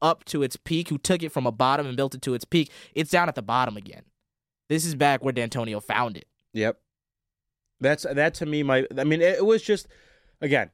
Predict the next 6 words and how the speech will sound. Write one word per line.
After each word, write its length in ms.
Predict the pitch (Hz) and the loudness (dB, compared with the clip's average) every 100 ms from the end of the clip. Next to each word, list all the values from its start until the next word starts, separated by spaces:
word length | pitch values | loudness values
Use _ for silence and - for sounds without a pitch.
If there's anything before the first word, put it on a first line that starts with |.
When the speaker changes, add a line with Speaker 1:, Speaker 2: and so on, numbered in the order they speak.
| - | -2
Speaker 2:
the 120 | 151 | 2
loss 380 | 143 156 185 214 | 4 4 2 -2
itself 460 | 165 - 160 147 | -6 0 0 2
was, 340 | 135 120 98 - _ | 0 0 -2 -16 _
was 240 | 120 127 110 | -2 0 0
demoralizing. 1000 | 127 113 113 110 92 85 82 87 65 | -2 2 4 4 2 -2 -4 -8 -16